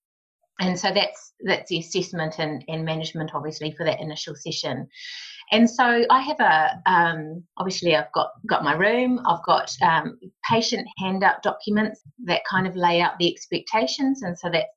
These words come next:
the time required, uh, and it's the, the cost that's associated, and also the expectations for the clinic. This sleep clinic is a, um, a place for your sleep issues to be assessed,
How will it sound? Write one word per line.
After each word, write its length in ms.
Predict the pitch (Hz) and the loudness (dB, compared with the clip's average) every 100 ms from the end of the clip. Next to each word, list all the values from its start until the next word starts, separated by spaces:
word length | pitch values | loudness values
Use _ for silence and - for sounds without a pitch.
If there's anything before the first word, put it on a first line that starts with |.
| - | -8
the 100 | 170 | -6
time 280 | - 202 196 | 0 2 2
required, 640 | 185 - 190 185 180 180 180 - - - _ 156 | -4 2 6 6 4 0 -6 -14 -20 -20 _ 2
uh, 200 | 160 165 | 2 0
and 140 | 175 160 | -2 -4
it's 200 | - - - | -8 -16 -2
the, 260 | 170 147 - _ | 0 0 -4 _
the 80 | 175 - | -10 -2
cost 280 | 208 214 - | 0 0 -2
that's 220 | 180 - 185 | -4 -4 -10
associated, 920 | - 185 180 202 180 180 180 175 175 - _ _ _ _ | 0 2 2 0 0 0 0 -2 -4 -12 _ _ _ _
and 120 | 254 302 | 2 2
also 240 | 302 320 | 0 2
the 160 | 226 214 | 2 2
expectations 760 | - 202 190 190 196 185 170 | 0 -2 -2 -2 -2 -2 -6
for 100 | - | -4
the 100 | 151 - | -4 -2
clinic. 300 | 226 262 277 - _ _ _ - | 0 0 0 -8 _ _ _ 0
This 260 | 240 - - | 0 0 0
sleep 300 | 208 185 - - | 0 0 -4 -2
clinic 320 | 196 175 - - - | 0 2 -2 -6 2
is 460 | 180 175 170 - _ 165 | 4 4 0 -8 _ 0
a, 760 | 170 165 160 156 151 151 - - | 2 2 0 -2 -6 -8 -10 -6
um, 320 | 156 156 165 123 _ 170 | -2 -2 -4 -12 _ -4
a 80 | 170 | -2
place 300 | 190 185 - - | -2 -2 -6 -8
for 120 | 165 | -6
your 160 | 151 156 | -6 -8
sleep 280 | - 175 - | -4 -6 -4
issues 360 | 190 185 185 | -8 -6 -8
to 80 | - | -10
be 140 | 175 160 | -8 -8
assessed, 540 | - 480 453 - - | -2 -2 -2 -10 -20